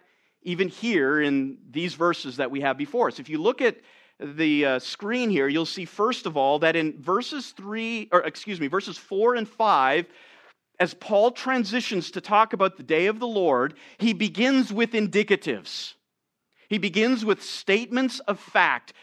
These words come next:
to help the Thessalonians understand their relationship to this, this imminent day of judgment. Paul wants them first to understand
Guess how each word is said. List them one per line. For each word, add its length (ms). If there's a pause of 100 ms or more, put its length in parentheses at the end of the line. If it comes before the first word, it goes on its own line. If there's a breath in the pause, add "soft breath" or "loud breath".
(100)
to 80
help 180
the 40
Thessalonians 720
understand 800 (280 loud breath)
their 260
relationship 840
to 160
this, 340 (360 soft breath)
this 280 (100)
imminent 680 (160)
day 260
of 160
judgment. 680 (360 soft breath)
Paul 280
wants 320
them 140
first 560
to 80
understand 840